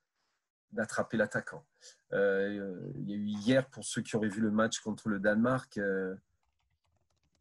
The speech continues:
il y a une Danois, euh, une, une Croate à un moment qui a eu cette action, ce type d'action défensive où elle part les mains en avant dans un duel où elle est assez isolée.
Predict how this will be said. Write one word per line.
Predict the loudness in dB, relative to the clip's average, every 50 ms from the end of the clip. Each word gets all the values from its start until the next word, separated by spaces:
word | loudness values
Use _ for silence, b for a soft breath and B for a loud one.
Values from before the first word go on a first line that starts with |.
| _ _ _ _ _ _ _ -10 -6 -4 -2 -2
il | 0
y | 2
a | 2
une | 2 4
Danois, | 6 6 8 8 10 10 10 10 8 8 8
euh, | 6 8
une, | 8 8 6 6 6 4 2 -2 -4 -6 -10 -10 -8 -4 -4
une | -4
Croate | -4 2 6 8 8 8 6
à | 4
un | 4
moment | 4 4 4 4 4
qui | 2 0
a | -4
eu | -4 -4
cette | -2 0 0 2 2 0
action, | -2 -2 -2 0 2 2 2
ce | 0 -4 -6
type | -4 -2 0 2
d'action | 2 2 0 0 0 -2 0
défensive | 0 -2 -2 -4 -4 -2 0 2 2 4 4 4
où | 2
elle | 2 0 2
part | 4 4 6 6 4
les | 4 4
mains | 6 6 6 6
en | 6 4
avant | 4 4 4 4 2 2
dans | 2 0 -2 -2 0 0
un | 0
duel | 0 0 0 0 2 4 4 4 2 2
où | 0 -2 -4 -4
elle | -2 0
est | 0
assez | 2 2 2 2 2 2
isolée. | 2 2 2 2 2 2 4 4 2 2 0